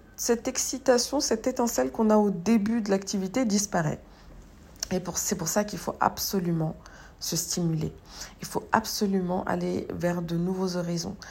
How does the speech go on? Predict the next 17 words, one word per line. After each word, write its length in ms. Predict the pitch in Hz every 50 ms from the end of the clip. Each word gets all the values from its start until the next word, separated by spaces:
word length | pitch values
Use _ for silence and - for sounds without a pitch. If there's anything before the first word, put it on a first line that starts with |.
| - - - - -
Il 140 | - 196 180
faut 480 | 175 - - 208 214 220 220 214 - - -
concrètement 760 | - 226 214 214 - 214 202 202 202 185 185 196 208 214 - -
essayer 500 | - 185 170 - - 170 180 185 202 202
de 180 | 196 170 180 180 170 - - - -
toujours 800 | - - 294 302 320 285 226 196 202 208 214 220 220 220 - - - - -
level 520 | - 185 185 202 196 185 185 185 175 170
up 240 | 160 170 170 - - - - - - - - - - - - -
ta 100 | - 190
société. 560 | 185 - - 175 - - 170 170 - - - - - - - - - - - - - - - - - - - - -
Aucune 380 | - 233 226 - - 247 240 247
société 760 | - 208 202 202 - - - - - 175 175 180 - - - - - - - 185
ne 120 | 190 185
stagne. 440 | 180 - - 156 151 156 156 160 156 160 - - - - - - - - - - -
Soit 580 | - - - - - 220 226 220 214 196 202 - - - - - - - - - - - -
tu 320 | - - - - 190 165 -
avances, 720 | - 160 156 151 156 156 160 214 220 - - - - -